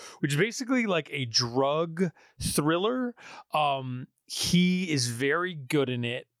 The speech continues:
It's, um, a very short, punchy movie directed by a guy named Anthony Jerjen,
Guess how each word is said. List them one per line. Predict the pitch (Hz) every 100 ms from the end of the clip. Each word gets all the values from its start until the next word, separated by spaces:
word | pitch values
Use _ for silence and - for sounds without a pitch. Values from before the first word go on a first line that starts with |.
| -
It's, | 135 127 - - -
um, | 170 139 123 127
a | 139 120
very | 120 135 180 190 180
short, | - - 170 165 - _ _ _
punchy | - 151 156 - 127
movie | 113 110 98 107 113 - - _
directed | 147 147 180
by | 156
a | 143
guy | 135 131
named | 123 123 120 -
Anthony | 147 139 151 143 139
Jerjen, | 113 110 139 135 175 180